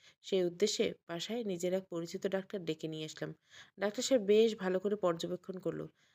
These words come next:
আমি তাকে জিজ্ঞাসা করলাম, "ডাক্তার সাহেব, দেখে কি বুঝলেন?" "হুম,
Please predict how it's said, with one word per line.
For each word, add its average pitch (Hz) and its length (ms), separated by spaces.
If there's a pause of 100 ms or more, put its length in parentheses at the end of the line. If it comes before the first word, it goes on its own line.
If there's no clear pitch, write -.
(120)
আমি 185 140
তাকে 180 200
জিজ্ঞাসা 170 320
করলাম, 175 260
"ডাক্তার 165 300
সাহেব, 240 200 (420)
দেখে 190 220
কি 233 100
বুঝলেন?" 170 340
"হুম, 165 260